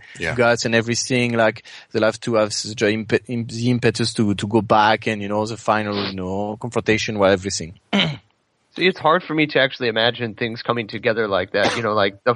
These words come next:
Speaker 3: the final Berserk, you know, like, arc and
Speaker 1: Mm-hmm.
Speaker 3: chapter and episodes, you know, I mean,
Speaker 2: Whoa.
Speaker 3: to me, it's like, it's,
Speaker 2: Yeah.
Speaker 3: you know, we've been in the middle for so long. It's hard for me to think of it as anything but the middle, <laughs> you know, all
Speaker 2: Yeah.
Speaker 3: the time. You know what I mean? Like, I feel
Speaker 1: Sure.
Speaker 3: like this is just,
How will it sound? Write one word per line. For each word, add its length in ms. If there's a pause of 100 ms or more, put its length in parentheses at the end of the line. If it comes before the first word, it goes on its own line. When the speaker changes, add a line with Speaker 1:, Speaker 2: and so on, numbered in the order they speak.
(100)
Speaker 3:
the 80
final 520
Berserk, 640
you 120
know, 200
like, 360
arc 320
and 140
Speaker 1:
Mm-hmm. 140
Speaker 3:
chapter 680
and 280
episodes, 800
you 120
know, 180
I 80
mean, 140
Speaker 2:
Whoa. 200
Speaker 3:
to 60
me, 140
it's 140
like, 100
it's, 160
Speaker 2:
Yeah. 40 (100)
Speaker 3:
you 180
know, 80
we've 220
been 140
in 80
the 120
middle 320
for 180
so 220
long. 400 (520)
It's 160
hard 200
for 120
me 120
to 80
think 220
of 100
it 120
as 120
anything 520
but 200
the 100
middle, 340 (360)
<laughs> 340
you 220
know, 100
all 60
Speaker 2:
Yeah. 140
Speaker 3:
the 100
time. 200
You 80
know 100
what 100
I 60
mean? 240
Like, 220
I 100
feel 180
Speaker 1:
Sure. 80
Speaker 3:
like 180
this 200
is 120
just, 220